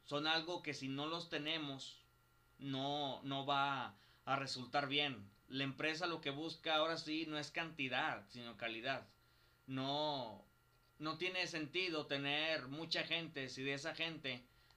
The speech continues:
el cincuenta por ciento está dentro del barco y el otro cincuenta, el otro cincuenta por ciento de la gente no quiere estarlo.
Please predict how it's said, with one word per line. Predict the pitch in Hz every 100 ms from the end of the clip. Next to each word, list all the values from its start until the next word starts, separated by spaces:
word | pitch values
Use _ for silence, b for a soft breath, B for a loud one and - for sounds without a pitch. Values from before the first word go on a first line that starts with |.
| -
el | 131
cincuenta | 143 135 147 151 147
por | 147 135
ciento | 151 156 165 143 123 117 107 104 - -
está | 135 127 151 147 151 147 117 101 - - - - - - - - - - -
dentro | 131 175 190 175 139 131 -
del | 123 131
barco | 131 175 196 151 147 - - - - - _
y | 147
el | 139
otro | 139 147
cincuenta, | 143 131 135 - 147 143
el | 131 135
otro | 143
cincuenta | 147 139 135 135
por | 139
ciento | 135 139
de | 156
la | 135
gente | 139 135 143
no | 131
quiere | 127 127
estarlo. | - 110 98